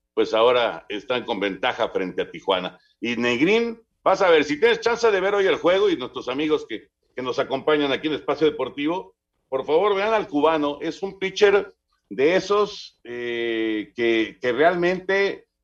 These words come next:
llaman la atención. No es un pitcher de máximo poder, como Radamés Liz, por ejemplo.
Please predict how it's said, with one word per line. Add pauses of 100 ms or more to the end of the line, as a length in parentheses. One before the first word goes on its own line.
(120)
llaman
la
atención.
No
es
un
pitcher
de
máximo
poder, (260)
como
Radamés
Liz,
por
ejemplo.